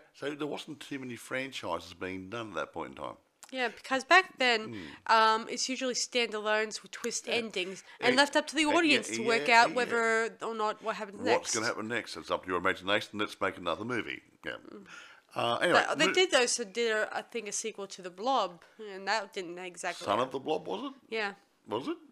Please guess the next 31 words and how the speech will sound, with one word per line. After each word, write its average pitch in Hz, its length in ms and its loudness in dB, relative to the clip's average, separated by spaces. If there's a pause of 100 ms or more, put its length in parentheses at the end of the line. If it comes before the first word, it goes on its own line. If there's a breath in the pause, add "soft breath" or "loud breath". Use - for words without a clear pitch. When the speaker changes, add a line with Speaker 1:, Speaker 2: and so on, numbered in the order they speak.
(140)
Speaker 2:
Mm. 254 300 -4
Speaker 1:
Okay. - 180 -2
Well, - 300 -10
never, 117 220 -4
I - 60 4
Speaker 2:
I'm - 60 4
Speaker 1:
don't, - 160 4
Speaker 2:
only 311 140 -4
telling 196 340 -2
Speaker 1:
you 196 60 -8
Speaker 2:
you - 40 -4
Speaker 1:
sure? 165 220 -2
Speaker 2:
what 214 160 0
I 185 80 0
heard. 175 300 -6 (240 loud breath)
Speaker 1:
Well, 160 120 -4
I'll 151 60 -4
have 117 100 -12
to - 60 -12
check - 220 -10
that. 98 140 -2
I, 139 80 -8
I 131 200 -2
didn't 123 220 -6
Speaker 2:
Mm. - 20 -8
Speaker 1:
know. 131 260 -8
I 117 60 2
was, 120 120 -4
I 139 60 0
was 110 140 -6
joking. 104 480 -4